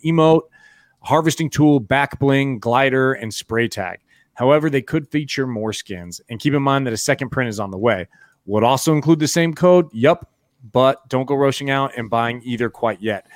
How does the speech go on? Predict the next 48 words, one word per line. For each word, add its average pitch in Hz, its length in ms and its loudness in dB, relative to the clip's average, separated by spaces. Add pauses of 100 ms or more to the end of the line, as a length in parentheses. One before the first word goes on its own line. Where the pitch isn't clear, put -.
(260)
Wait 131 180 2
until 131 160 -2
the 123 100 -2
end 135 140 -2
of 123 60 -2
this 131 100 2
show. 113 480 0 (400)
Regardless, 117 760 0
it 104 120 -16
sold 104 240 -6
ninety-one 127 440 -4
copies, 101 520 -6
had 92 120 -10
a 87 60 -14
seven-day 123 460 -2
trend 117 260 -4
of 101 100 -8
two - 140 -4
hundred 120 220 -2
twenty-five 113 400 -6
percent, 98 460 -12
and 98 100 -20
had 98 180 -8
a 87 60 -8
high 113 160 -2
sale 110 340 -2
of - 80 -12
forty 123 320 2
dollars 101 480 2
for 95 200 -2
a 92 40 -4
raw 107 460 2
sealed 101 560 -4
copy. - 440 -12 (440)
So, - 160 0
yeah, 214 160 6
so 175 160 4
it's 165 160 2
not 254 260 4
the 135 80 -2
book. 107 480 0 (140)
It's - 420 -2 (220)
what's 165 260 2
inside 127 600 0
for 113 100 -8
Fortnite 107 500 -4
players. 90 380 -10
So 104 340 0